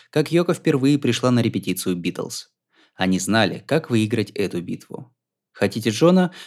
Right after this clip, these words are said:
Получите Джона и Йоко. Не согласны? Проваливайте.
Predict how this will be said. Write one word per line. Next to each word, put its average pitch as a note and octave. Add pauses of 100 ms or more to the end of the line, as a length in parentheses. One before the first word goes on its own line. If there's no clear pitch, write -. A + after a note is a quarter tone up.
Получите F#3
Джона A2
и A#2
Йоко. F#2 (240)
Не G#2
согласны? G#2+ (200)
Проваливайте. D#3+